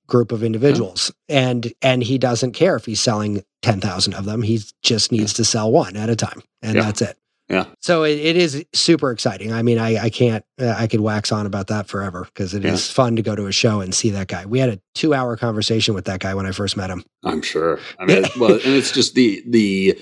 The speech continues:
Speaker 2: now the interplay between, uh, you know, cannabis and fashion and, you know, other lifestyles where it's, you know, this is not just kinda utilitarian, you know, I'm looking for something to be able to consume marijuana with. It's,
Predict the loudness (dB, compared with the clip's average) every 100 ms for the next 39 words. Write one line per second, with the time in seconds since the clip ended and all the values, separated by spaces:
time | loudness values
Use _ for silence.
0 | -6 _ 0 2 2 0 0 2 2 2
1 | 0 0 2 2 2 0 -2 -4 -8 -2
2 | 0 0 -2 -2 -2 -4 -2 0 2 2
3 | 0 -2 -6 -4 -4 -2 2 4 4 2
4 | 0 0 0 0 0 0 2 2 2 2
5 | 0 0 0 2 2 2 2 0 0 0
6 | 2 2 -2 -6 -6 4 4 4 0 -2
7 | -2 -4 0 0 2 0 -2 _ _ _
8 | 2 2 4 0 -2 2 4 2 0 0
9 | 2 2 0 -2 0 0 0 0 0 0
10 | 0 0 0 0 -2 -2 -2 0 0 0
11 | 0 -2 -2 -2 -2 -2 0 0 -2 -2
12 | 0 -2